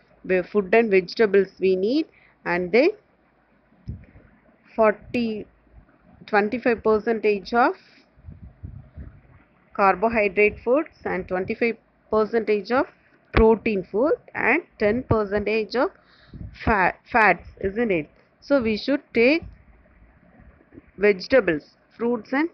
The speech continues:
vegetables. Okay, so in high amount we should take fruits and vegetables. So it is keep our body healthy manner. Okay, right children? So hereafter you want to eat a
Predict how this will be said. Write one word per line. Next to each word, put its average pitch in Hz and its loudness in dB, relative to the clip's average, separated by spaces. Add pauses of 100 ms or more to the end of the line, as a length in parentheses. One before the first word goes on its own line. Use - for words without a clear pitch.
(140)
vegetables. 175 -4
Okay, 240 -6 (640)
so - -2
in 202 4
high 196 2
amount 180 0
we 170 -4
should 214 -8
take 202 0
fruits 202 -6
and 262 0 (140)
vegetables. 165 -6 (160)
So 202 -6
it 180 -4
is 254 -2 (460)
keep 220 -2
our 190 4
body 170 -2 (600)
healthy 185 4
manner. 151 -4 (440)
Okay, 226 2
right 214 4
children? 226 -2 (300)
So 208 2
hereafter 202 4
you 220 4
want 180 0
to 330 6 (340)
eat 214 -4
a 254 2